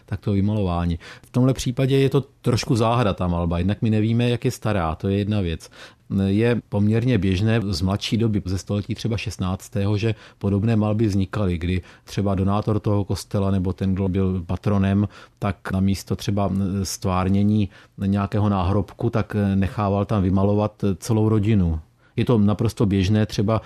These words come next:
v tradici luteránské německé, ale i prostě nebyla to konfesijně odlišená zvyklost. Bylo to poměrně běžné, že se dávala, eh, v tom chrámu stvárnit celá rodina, včetně třeba zemřelých členů. Takže těch dětí tam skutečně může být velký houf.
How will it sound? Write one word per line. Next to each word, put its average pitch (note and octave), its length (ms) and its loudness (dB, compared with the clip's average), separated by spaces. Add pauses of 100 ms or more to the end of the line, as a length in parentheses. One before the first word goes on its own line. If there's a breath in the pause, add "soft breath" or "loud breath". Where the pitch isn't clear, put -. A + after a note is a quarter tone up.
(160 loud breath)
v - 100 -20
tradici G#2 420 -2
luteránské G#2 600 0
německé, G2+ 400 0
ale B2+ 160 4
i B2 60 2
prostě G#2+ 440 0
nebyla B2 240 4
to B2 220 4 (100)
konfesijně A#2+ 520 0
odlišená A2+ 640 2
zvyklost. G2 440 0
Bylo G#2 140 2
to A2 120 0
poměrně A2+ 420 2
běžné, G2+ 400 4
že A#2 160 2 (260 loud breath)
se - 160 -2
dávala, G2+ 460 2 (220 loud breath)
eh, G2+ 120 -2
v - 60 -8
tom A2 200 2
chrámu G#2 600 2 (220 loud breath)
stvárnit G2+ 840 0
celá A2+ 280 0
rodina, A2 300 2
včetně A#2 280 -2
třeba B2 180 0
zemřelých G#2+ 460 2
členů. F2+ 360 0
Takže G2 320 0 (280 loud breath)
těch G#2+ 240 0
dětí G#2 300 0
tam A#2 340 2
skutečně A2 420 0
může G#2 280 4
být A#2 260 -2
velký A2 320 2
houf. G#2 480 2